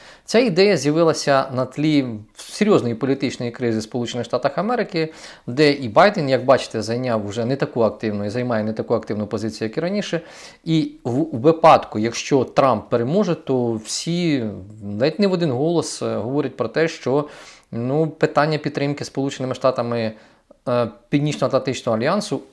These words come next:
європейської його частини, буде доволі сумнівним і загрозливим. Тому краще було б для стримання російської агресії в Україні, дійсно, аби Рамштайном управляли не Сполучені Штати Америки, як це нині відбувається, а саме очільник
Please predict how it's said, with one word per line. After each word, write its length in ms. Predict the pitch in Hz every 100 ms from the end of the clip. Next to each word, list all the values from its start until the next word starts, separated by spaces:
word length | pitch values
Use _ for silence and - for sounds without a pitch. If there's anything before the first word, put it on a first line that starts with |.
| -
європейської 800 | 117 135 156 139 107 - 104 101
його 200 | 104 104
частини, 460 | 123 - 214 214
буде 360 | 143 107 160 156
доволі 380 | 110 113 151 131
сумнівним 640 | - 131 127 110 87 - - - _
і 120 | 175
загрозливим. 560 | 160 127 117 92 82 90 - - - -
Тому 180 | 180
краще 480 | - 180 160 - -
було 240 | 110 147 160
б 100 | 113
для 120 | 123
стримання 460 | - 135 117 110
російської 420 | 113 - 110 - 110
агресії 400 | 117 110 113 117
в 40 |
Україні, 440 | 120 180 226 180 - - - -
дійсно, 420 | 127 160 - 127
аби 360 | 127 127 147 147
Рамштайном 680 | 127 123 - 175 180 139 127
управляли 520 | 120 - 127 127 113 110
не 260 | 131 190
Сполучені 640 | 190 - 165 135 - 135 139
Штати 340 | - 156 175
Америки, 440 | 196 208 196 190
як 180 | 190 190
це 140 | - 185
нині 260 | 196 185
відбувається, 640 | 185 180 180 185 180 - -
а 100 | 120
саме 420 | - 151 165 160 160 - - - -
очільник 640 | 127 - 156 151 147